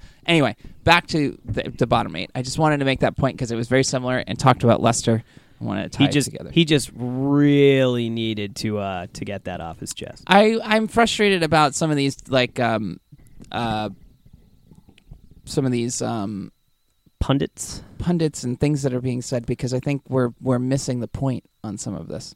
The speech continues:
Speaker 1: you
Speaker 2: Oh,
Speaker 1: know?
Speaker 2: yeah, no, and that, and that is actually the point of a lot of those programs.
Speaker 1: Yeah, it's
Speaker 2: But
Speaker 1: to
Speaker 2: that's a
Speaker 1: make
Speaker 2: whole
Speaker 1: you
Speaker 2: other
Speaker 1: upset.
Speaker 2: thing we
Speaker 1: Yeah,
Speaker 2: can
Speaker 1: but we
Speaker 2: talk
Speaker 1: don't, we don't need to talk
Speaker 2: about
Speaker 1: about it. Anyway,
Speaker 2: sometime.
Speaker 1: so let's move on from Leicester. I think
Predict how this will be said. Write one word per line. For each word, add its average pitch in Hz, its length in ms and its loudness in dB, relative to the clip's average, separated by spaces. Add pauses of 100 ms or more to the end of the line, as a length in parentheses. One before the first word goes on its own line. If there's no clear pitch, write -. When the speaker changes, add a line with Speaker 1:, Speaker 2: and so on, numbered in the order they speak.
(140)
Speaker 1:
you - 80 0
Speaker 2:
Oh, 165 60 10
Speaker 1:
know? 220 60 12
Speaker 2:
yeah, 185 180 10
no, 143 220 2
and 143 120 2
that, 143 140 0
and 147 160 2
that 147 240 2
is 143 320 2
actually 127 480 -2
the 110 120 -4
point 113 380 -4
of 101 300 -12
a 107 80 -10
lot 101 200 -10
of 98 140 -16
those 101 220 -8
programs. 127 580 -6
Speaker 1:
Yeah, 131 200 -4
it's 104 60 -2
Speaker 2:
But 147 60 6
Speaker 1:
to 131 40 6
Speaker 2:
that's 151 180 4
a 170 40 12
Speaker 1:
make 143 80 10
Speaker 2:
whole 160 140 12
Speaker 1:
you 156 60 12
Speaker 2:
other 143 180 8
Speaker 1:
upset. 127 280 6
Speaker 2:
thing - 80 2
we 120 80 6
Speaker 1:
Yeah, 107 100 4
Speaker 2:
can 123 80 6
Speaker 1:
but 139 80 8
we 156 80 12
Speaker 2:
talk 160 80 12
Speaker 1:
don't, 151 80 8
we 151 80 8
don't 139 100 6
need 123 80 2
to - 20 0
talk 117 140 2
Speaker 2:
about 110 140 0
Speaker 1:
about 120 60 -2
it. - 20 6
Anyway, 135 160 4
Speaker 2:
sometime. - 240 -8
Speaker 1:
so 190 160 4
let's 196 180 6
move 214 180 2
on 170 140 6
from 139 140 0
Leicester. 123 320 2
I 113 80 0
think 117 320 -2